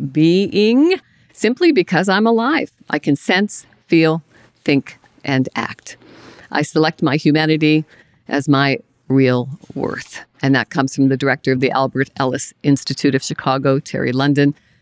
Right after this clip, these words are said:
Albert Ellis was one of the pioneers of cognitive behavioral therapy. And another one of my mentors, Doctor David Burns, was a student of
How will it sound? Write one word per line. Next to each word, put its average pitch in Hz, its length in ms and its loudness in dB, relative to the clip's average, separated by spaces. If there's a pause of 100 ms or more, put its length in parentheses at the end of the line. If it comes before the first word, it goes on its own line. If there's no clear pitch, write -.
(140)
Albert 139 300 -2
Ellis 139 480 -2
was 127 420 -2
one 135 160 -4
of 127 80 -2
the 131 60 -4
pioneers 139 760 0
of 113 140 -6
cognitive 143 520 -2
behavioral 143 420 -2
therapy. 135 460 0 (440)
And 143 100 0
another 151 300 2
one 143 180 0
of 143 120 -4
my 135 140 2
mentors, 135 680 0 (100)
Doctor 143 360 -2
David 143 540 0
Burns, 143 580 2 (360)
was 135 440 -2
a 135 160 0
student 131 640 -2
of 123 300 -2